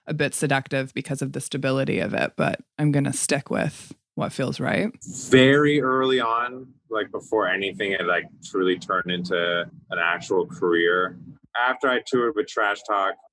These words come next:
Speaker 2: a couple, I think after the second tour we did together, I was offered a touring position that would have been on a salary position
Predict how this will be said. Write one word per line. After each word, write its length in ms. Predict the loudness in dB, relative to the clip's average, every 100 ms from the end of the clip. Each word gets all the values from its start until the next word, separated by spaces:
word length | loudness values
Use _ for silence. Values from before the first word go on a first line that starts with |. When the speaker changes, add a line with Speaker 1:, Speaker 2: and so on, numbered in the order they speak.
| _
Speaker 2:
a 240 | -14 -4 -4
couple, 840 | -4 -4 0 0 2 0 0 -2 -4
I 40 | -2
think 180 | 0
after 240 | 2 2 0
the 80 | -2
second 400 | -2 -2 -4 -2
tour 180 | 2
we 140 | 2 2
did 160 | 0
together, 600 | 0 0 2 2 0 -2 -8 _ _ _ -4
I 80 | -2
was 140 | 2
offered 680 | 2 2 0 0 2 0 -4 -6
a 60 | -6 -6
touring 360 | 0 0 0 -2
position 800 | -2 0 -2 -4 -4 -2 -4 -8 -4
that 640 | 0 2 2 2 2 0 -2 -10 _ -2
would 140 | 0
have 120 | 2 0
been 180 | 0 0
on 160 | 0
a 140 | -2 -6
salary 560 | -2 2 2 2 0
position 640 | -2 -2 -2 0 -4 -4